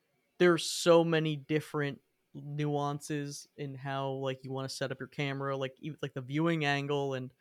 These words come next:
how it moves and all that stuff. Um, I, I do think it's a f-, unfortunate that you didn't have cameras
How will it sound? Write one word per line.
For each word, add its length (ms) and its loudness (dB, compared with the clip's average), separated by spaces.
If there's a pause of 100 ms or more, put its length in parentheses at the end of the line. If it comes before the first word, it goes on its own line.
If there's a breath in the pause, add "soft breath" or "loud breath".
(340 soft breath)
how 180 2
it 80 -4
moves 420 -4
and 80 -6
all 140 -4
that 200 -6
stuff. 300 -4 (480 soft breath)
Um, 500 0 (360)
I, 200 6
I 140 8
do 220 2
think 260 2
it's 200 -2
a 40 6
f-, 200 -2
unfortunate 640 4
that 120 4
you 300 0
didn't 300 0
have 280 4
cameras 540 2